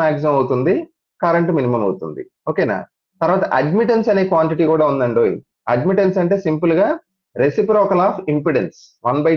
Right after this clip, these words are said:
Z. మీకు ఎల్సీఆర్ parallel circuit లో ఇంపెడెన్స్ maximum అని చెప్పాం,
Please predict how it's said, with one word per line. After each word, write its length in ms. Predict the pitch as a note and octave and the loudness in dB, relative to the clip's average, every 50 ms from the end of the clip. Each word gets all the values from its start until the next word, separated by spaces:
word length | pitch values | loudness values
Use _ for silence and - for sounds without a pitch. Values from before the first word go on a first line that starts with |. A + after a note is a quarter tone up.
| A2 | 0
Z. 20 | B2 A#2 G2 - - - - _ _ _ _ _ _ _ _ _ _ _ _ _ _ _ _ - | 0 -2 -2 -2 -6 -10 -10 _ _ _ _ _ _ _ _ _ _ _ _ _ _ _ _ -4
మీకు 320 | E3+ F3+ F3+ F#3 F3+ - - C#3+ | -2 0 2 2 0 2 2 2
ఎల్సీఆర్ 420 | D#3+ F#3+ F#3+ A#3 A3 A3 A3+ G#3+ - G3 | 2 2 2 0 0 2 0 0 0 0
parallel 340 | E3 E3 E3+ F#3+ G3 G3 G3 | 0 2 2 2 2 2 0
circuit 360 | F#3 D#3 D#3 F3 D#3+ D3+ D3 D#3+ | 0 -2 0 0 -2 0 0 0
లో 160 | F#3 A#3 A#3+ - D3 | 0 0 0 0 0
ఇంపెడెన్స్ 400 | D3+ F3 F3 G#3 G3+ G#3+ G#3 G#3 F3 D#3 | 0 0 0 0 0 0 -2 -2 0 0
maximum 360 | D3+ D3+ D3+ D3 E3+ E3+ E3+ E3 | 0 0 0 -2 -2 -2 0 0
అని 100 | E3 D3+ D#3+ | -2 -2 -2
చెప్పాం, 280 | C#3 B2+ - - D#2+ | -4 -4 -4 -6 -6